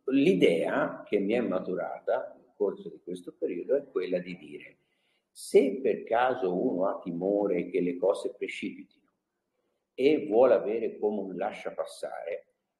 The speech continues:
eh, sarebbe una cosa intelligente venire qua, prendersi la residenza, tornare in Italia tranquillo, perché qualsiasi cosa succeda,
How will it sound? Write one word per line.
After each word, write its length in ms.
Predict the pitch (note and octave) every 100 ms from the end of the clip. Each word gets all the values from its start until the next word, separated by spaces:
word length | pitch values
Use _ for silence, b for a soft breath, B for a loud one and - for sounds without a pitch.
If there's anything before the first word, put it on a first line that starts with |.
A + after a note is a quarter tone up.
| _
eh, 320 | F#3 - -
sarebbe 460 | - C#3+ D3 - -
una 120 | -
cosa 340 | - A#2 - -
intelligente 840 | _ C3 G#3 G3 - - _ E2
venire 460 | F#2+ F#2+ A#2+ F#3+ -
qua, 300 | - - - _ _ _ _ _ _
prendersi 580 | G#2+ F#2+ E2+ E2 - A2
la 100 | A#2+
residenza, 640 | B2 - F#2 - - - -
tornare 480 | A2 A2+ A2 E2
in 80 | E2
Italia 380 | E2 F#2+ - -
tranquillo, 720 | C3+ D#3 - D3+ D3 E3 F3+ _ _ _
perché 440 | - - - - -
qualsiasi 640 | - G#2+ - F#3+ F3 A2 -
cosa 280 | A2 -
succeda, 640 | F#2 F2+ - - C2 -